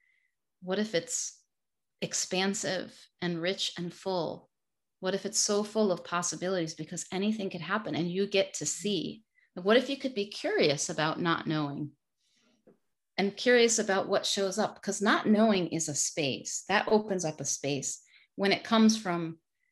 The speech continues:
not, "That's not okay that I don't know," but, "Oh, I don't know. I wonder," right? It opens up curiosity and wonder, and then all kinds of cool things can drop in. And you don't have to make them drop in. They just do.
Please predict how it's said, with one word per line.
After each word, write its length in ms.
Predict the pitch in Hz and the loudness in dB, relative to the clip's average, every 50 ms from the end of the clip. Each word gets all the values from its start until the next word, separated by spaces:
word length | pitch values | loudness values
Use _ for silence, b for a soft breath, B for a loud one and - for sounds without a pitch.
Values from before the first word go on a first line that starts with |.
| _ _ _ _ _ - | _ _ _ _ _ -6
not, 500 | - 185 185 180 175 - - - - - - _ - | -2 2 4 6 4 4 2 -2 -6 -8 -8 _ 0
"That's 280 | - 175 185 - - - | 2 2 2 2 0 4
not 160 | 190 180 170 | 6 6 6
okay 640 | 165 160 160 - - 190 175 170 151 139 135 - - | 6 4 2 2 4 6 6 6 6 2 0 -4 -2
that 100 | - 156 | 0 2
I 120 | 151 143 143 | 4 4 2
don't 180 | 147 - - | 2 0 0
know," 220 | - 170 160 165 165 | 0 2 2 2 2
but, 180 | - 160 - - | 2 2 2 2
"Oh, 300 | 294 381 359 226 220 - - | 2 0 0 0 -2 -2 0
I 80 | 220 233 | 0 2
don't 160 | 262 294 320 370 | 2 2 2 2
know. 300 | 427 370 165 151 151 - - | 0 0 -2 -2 -4 -4 -2
I 80 | 190 | -2
wonder," 560 | 220 220 220 427 415 269 214 143 120 - - _ _ _ - | 0 0 0 2 2 2 2 2 -4 -6 -12 _ _ _ 0
right? 240 | - 185 220 - - | 2 4 4 4 4
It 80 | 190 - | 4 4
opens 320 | 180 214 214 220 220 220 | 4 4 4 2 2 2
up 160 | 220 220 - - | 2 -2 -2 -4
curiosity 540 | - 220 214 202 190 196 196 - - 196 | 0 0 2 2 2 2 0 -2 -4 -4
and 140 | 175 165 175 | -4 -2 0
wonder, 220 | 185 208 220 196 - - | 4 4 4 4 2 0
and 160 | - 175 175 | -2 -2 0
then 220 | 180 170 170 - _ - | 0 0 0 -2 _ 2
all 280 | 240 262 262 202 - | 6 8 8 8 6
kinds 300 | - - 240 302 277 - | 4 2 4 4 4 4
of 80 | 165 - | 0 -4
cool 220 | - 185 160 156 | -2 -2 -2 -2
things 260 | - 170 156 151 151 | 0 -2 -2 -2 -2
can 140 | - - 165 151 | -4 -6 -4 -2
drop 300 | 147 139 139 - - 101 | 0 -2 -2 -2 -2 -4
in. 180 | 87 78 - B B B B B B | -4 -6 -8 B B B B B B
And 100 | 202 208 | 0 4
you 80 | 233 330 | 4 6
don't 140 | 370 262 196 | 6 6 6
have 160 | 180 175 - | 6 4 2
to 80 | - | 2
make 520 | 160 156 160 180 - _ _ - 262 254 - | 4 4 4 4 2 _ _ -6 -4 -2 0
them 140 | - 160 196 | 2 2 4
drop 300 | - 156 139 - - 143 | 4 4 2 2 0 -2
in. 80 | 156 | -2
They 100 | 160 165 | -2 0
just 260 | 160 208 208 - 170 | 0 0 0 0 0
do. 400 | 151 190 226 - 523 - - - | 2 4 4 4 4 2 -2 -4